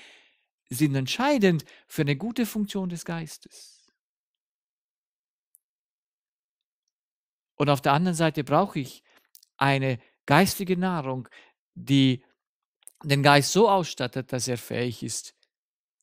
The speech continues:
dem Körper nicht zu schaden durch sein Denken. Ihr seht, das Leben, und das erkenne ich immer mehr, kommt aus zwei Komponenten.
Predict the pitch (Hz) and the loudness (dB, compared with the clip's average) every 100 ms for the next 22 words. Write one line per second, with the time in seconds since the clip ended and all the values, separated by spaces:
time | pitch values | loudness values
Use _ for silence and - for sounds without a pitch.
0 | - 123 113 135 127 117 113 - 110 - | -8 -6 0 0 0 -4 -8 -10 -10 -6
1 | 202 233 127 113 107 _ _ _ _ _ | -4 -4 -8 -14 -16 _ _ _ _ _
2 | _ 117 - 117 113 117 117 - _ _ | _ -12 -10 -10 -10 -12 -16 -20 _ _
3 | _ _ _ _ _ _ _ _ _ _ | _ _ _ _ _ _ _ _ _ _
4 | _ _ _ - 196 208 233 185 - - | _ _ _ 0 2 4 4 2 2 0
5 | 175 208 160 120 127 135 127 127 - - | 2 2 2 -2 -6 -6 -6 -6 -8 -14
6 | - - 170 196 180 170 165 156 131 123 | -14 -4 0 2 0 -4 -8 -6 -6 -4
7 | 117 113 _ _ _ _ _ _ _ _ | -4 -6 _ _ _ _ _ _ _ _
8 | _ _ _ _ _ _ _ _ _ _ | _ _ _ _ _ _ _ _ _ _
9 | _ _ _ _ _ _ _ _ _ _ | _ _ _ _ _ _ _ _ _ _
10 | _ - 240 226 226 - - 226 226 185 | _ -6 -4 -2 -4 -6 -6 -2 -2 -2
11 | 143 117 117 120 117 - 120 | -8 -10 -10 -12 -12 -16 -18